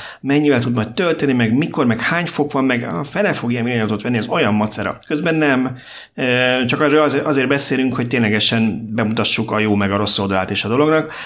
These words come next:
Ö, szóval, hogy tegyük helyre egy kicsit a fejekben, hogy ez milyen szenárió jogokról beszélünk itt. Nem arról van szó, hogy nem lehet villámtölteni az autót,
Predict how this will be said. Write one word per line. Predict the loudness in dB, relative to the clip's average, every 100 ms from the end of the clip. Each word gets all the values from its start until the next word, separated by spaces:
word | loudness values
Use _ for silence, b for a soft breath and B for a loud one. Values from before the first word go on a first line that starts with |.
| B -4
Ö, | 2 4 2 0 -6 -8
szóval, | -2 0
hogy | 2 4
tegyük | 2 0 -10
helyre | -8 -2 2 2
egy | 0
kicsit | -2 -4 -4
a | -4
fejekben, | -2 0 2 0
hogy | 0 0
ez | -2 -6 _
milyen | 0 2 2 0 -6
szenárió | -6 -2 0 0
jogokról | 0 -2 -4
beszélünk | -2 -2 0 0 0
itt. | -2 -4 B B B B B
Nem | -4 0 2
arról | 4 4
van | 4 0
szó, | 0 0 -2
hogy | 0 2
nem | 2
lehet | 2 0 -2
villámtölteni | -2 -2 -2 -4 -2
az | -2
autót, | -2 -2 -2 -2